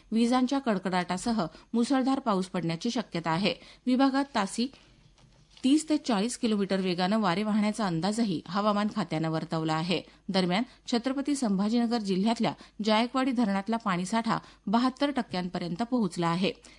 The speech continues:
शेवटी पुन्हा काही ठळक बातम्या. सोळाव्या रोजगार मेळाव्याचं आज देशभरात आयोजन. एकावन्न हजारांहून अधिक युवकांना पंतप्रधानांच्या हस्ते नियुक्तीपत्रांचं वितरण. राज्यभरात तीन हजार तीनशे सदुसष्ट धार्मिक स्थळांवरचे भोंगे हटवले.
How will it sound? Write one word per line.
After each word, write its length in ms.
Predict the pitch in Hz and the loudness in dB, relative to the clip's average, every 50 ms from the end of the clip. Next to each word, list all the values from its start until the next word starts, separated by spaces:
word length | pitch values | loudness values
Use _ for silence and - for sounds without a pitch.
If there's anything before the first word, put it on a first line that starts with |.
| _ - | _ -4
शेवटी 320 | - 226 208 190 185 180 | 0 2 2 4 2 0
पुन्हा 280 | 170 - 196 196 208 196 | 0 2 2 2 2 2
काही 200 | 202 190 202 185 | 2 2 0 2
ठळक 240 | - 202 185 190 | 0 0 -2 0
बातम्या. 340 | 180 190 185 190 - 226 277 339 - - - - - - | 0 -2 -2 0 0 0 0 -2 -4 -12 -20 -20 -20 -14
सोळाव्या 480 | - - 269 254 262 269 277 277 294 294 | -4 2 4 4 4 4 4 4 4 4
रोजगार 420 | 277 214 185 202 180 190 190 202 | 4 2 2 0 0 -2 0 0
मेळाव्याचं 500 | 202 190 180 175 175 175 175 170 - 233 - - | 0 0 0 0 0 0 -2 -2 -2 -4 -2 0
आज 200 | 190 185 175 170 | 0 0 0 -2
देशभरात 500 | 170 175 175 - 180 170 202 180 185 180 | -2 -2 -2 -2 -2 -2 0 0 0 0
आयोजन. 420 | 165 170 175 180 180 220 254 277 277 - - - - | 0 0 0 0 0 0 0 -2 -2 -6 -10 -8 -4
एकावन्न 480 | 220 226 - - 254 254 269 262 269 | -4 -2 0 2 2 2 4 4 4
हजारांहून 600 | 269 254 220 190 208 202 202 202 202 208 226 233 226 - | 4 4 2 2 2 2 2 2 2 4 4 2 2 2
अधिक 220 | - 180 175 208 196 - | 0 0 0 0 0 0
युवकांना 500 | 196 185 175 180 170 214 233 226 190 151 - - - - - - | 0 0 0 0 0 2 2 2 2 0 -2 -6 -14 -20 -6 -2
पंतप्रधानांच्या 760 | 233 233 226 254 254 254 247 240 254 240 233 233 233 269 254 | -2 0 0 0 0 2 2 2 2 2 2 2 0 0 0
हस्ते 360 | 233 240 160 - - 175 170 165 - - - - 214 | 0 0 0 0 0 0 0 -2 -4 -12 -8 -2 2
नियुक्तीपत्रांचं 840 | 220 233 240 233 - 269 254 - 196 - 196 185 180 185 - 190 | 2 2 2 2 -2 -4 -4 -4 -2 0 2 2 2 2 0 -2
वितरण. 360 | 180 180 170 - 190 208 254 311 - - _ _ _ _ _ _ _ _ _ - | -2 -2 0 0 2 2 2 2 0 -4 _ _ _ _ _ _ _ _ _ 0
राज्यभरात 520 | 233 240 247 226 254 277 269 277 285 285 277 - | 2 2 4 4 4 4 4 4 2 0 0 0
तीन 160 | 254 254 262 | 0 2 4
हजार 280 | 277 269 233 262 254 240 - | 4 4 4 2 0 0 0
तीनशे 280 | 226 220 220 - 254 240 | 0 0 2 2 0 0
सदुसष्ट 520 | 240 214 190 214 208 - 240 233 - 262 | 0 0 0 0 0 0 -2 -2 -2 -2
धार्मिक 340 | 220 247 233 220 226 233 - | 0 0 2 2 0 0 -2
स्थळांवरचे 560 | - 262 233 220 220 226 226 226 220 - 233 | -2 -2 0 0 0 0 0 -2 -2 -2 -2
भोंगे 320 | 208 226 220 214 220 220 | 0 2 2 2 2 2
हटवले. 420 | 233 233 220 - 226 220 220 262 | 0 -2 0 0 0 2 2 0